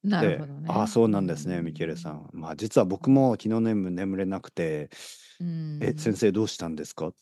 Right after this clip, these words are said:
Speaker 2: て言うから、「いや、どこの居酒屋へ行こうかなって考えてたら眠れなくなっちゃって」。
Speaker 1: <laughs> えらい違い。
Speaker 2: <laughs> きょ-、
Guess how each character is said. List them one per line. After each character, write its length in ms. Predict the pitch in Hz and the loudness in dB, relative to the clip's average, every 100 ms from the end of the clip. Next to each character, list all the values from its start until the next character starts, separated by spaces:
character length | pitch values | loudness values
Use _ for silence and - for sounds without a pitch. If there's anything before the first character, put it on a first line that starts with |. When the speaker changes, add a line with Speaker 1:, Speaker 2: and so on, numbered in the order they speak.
| _ _ _ _ _ | _ _ _ _ _
Speaker 2:
て 120 | - 76 | -12 -12
言 60 | |
う 40 | 73 | -10
か 140 | 76 | -10
ら、 80 | 76 78 104 _ _ - | -10 -12 -16 _ _ -8
「い 60 | |
や、 120 | 90 - _ _ _ 127 | -6 -8 _ _ _ 0
ど 180 | 143 | 4
こ 100 | 160 | 6
の 100 | 127 | 6
居 60 | 104 | 6
酒 220 | 104 - | 2 2
屋 60 | 98 | 4
へ 60 | 95 | 2
行 40 | - | 2
こ 120 | 110 | 0
う 40 | |
か 120 | 90 | 0
な 140 | 85 87 | -6 -6
っ 60 | - _ | -10 _
て 80 | 90 | -8
考 160 | - 90 87 | -6 -6 -6
え 40 | |
て 140 | 78 - | -8 -10
た 140 | 82 | -8
ら 220 | 80 76 78 | -8 -8 -8
眠 260 | 85 101 | -4 2
れ 60 | 117 | 4
な 100 | 113 | 4
く 100 | 104 | 2
な 80 | 104 | -2
っ 40 | |
ち 100 | - | -4
ゃ 40 | - | -12
っ 40 | |
て」。 120 | - - - _ - - - - 240 _ - - - - | -8 -6 -8 _ -16 -16 -14 -16 -16 _ -20 -20 -20 -4
Speaker 1:
<laughs> 840 | 170 - - 226 - - - 233 - | 0 2 4 2 2 -14 -12 -8 2
え 220 | 220 240 | 4 6
ら 140 | 277 | 8
い 60 | 247 | 6
違 20 | |
い。 40 | - 185 185 175 - | 6 4 4 4 0
Speaker 2:
<laughs> 120 | - | 2
き 60 | |
ょ-、 40 | 175 | 2